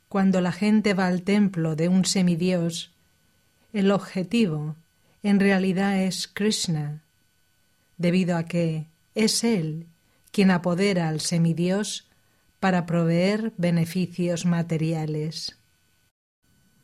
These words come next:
Mientras Rukmini marchaba hacia el templo, estaba muy callada y seria.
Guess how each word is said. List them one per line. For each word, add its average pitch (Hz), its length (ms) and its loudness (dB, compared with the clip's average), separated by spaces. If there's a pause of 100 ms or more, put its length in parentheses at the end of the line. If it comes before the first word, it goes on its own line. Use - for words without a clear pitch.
(240)
Mientras 175 500 6
Rukmini 170 580 2
marchaba 147 540 0
hacia 151 260 0
el 143 160 -4
templo, 139 600 2 (560)
estaba 190 360 2
muy 214 220 6
callada 156 800 2 (480)
y 170 100 2
seria. 143 680 0